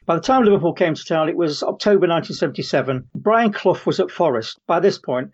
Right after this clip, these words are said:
they were well on top, but we were fourth. We were five points behind Forest, uh, in top place. And I don't know if David was at that game or remembers it, but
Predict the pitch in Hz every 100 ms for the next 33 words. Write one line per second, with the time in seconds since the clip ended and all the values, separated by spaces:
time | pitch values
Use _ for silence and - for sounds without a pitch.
0 | - 165 151 151 147 139 135 170 110 -
1 | 165 175 220 208 - 147 117 117 - _
2 | 147 147 - 185 175 180 156 - 139 147
3 | 139 131 135 117 123 - - - _ 170
4 | 131 - 147 - 196 - 135 104 - _
5 | _ - 196 285 247 208 208 220 180 135
6 | 156 147 180 175 165 151 131 120 120 143
7 | 143 117 - 113 165